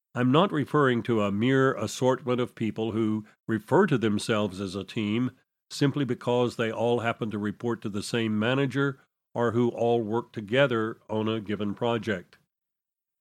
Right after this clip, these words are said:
Nor am I talking about a team which is perhaps rather healthy and productive, but settles for less than stellar output. No, my focus in this episode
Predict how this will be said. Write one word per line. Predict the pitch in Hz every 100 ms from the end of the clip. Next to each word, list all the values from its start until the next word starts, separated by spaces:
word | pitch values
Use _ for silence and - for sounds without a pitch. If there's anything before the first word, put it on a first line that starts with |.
| _ -
Nor | 113 175 147
am | 123
I | 123
talking | 120 113 107 135 123
about | 113 113 113
a |
team | - 110 104 117 117
which | 117 -
is | 110 104
perhaps | - 110 117 120 - 120
rather | 117 104
healthy | 101 131 127 127 113 110
and | 107 98
productive, | - 101 147 170 113 107 - _ _ _ _ _ 127
but | 127
settles | - 156 151 160 127
for | - 120 117 120
less | 123 139 139 117 - - _
than | 127 123 117
stellar | - 120 107 104 110 -
output. | 120 123 - 107 85 - _ _ _ _ _ _ _ _ _
No, | 117 117 123 143 -
my | 117 113 110 110
focus | - - 160 175 156 -
in | 123 110
this | 120 -
episode | 143 139 110 - 90 90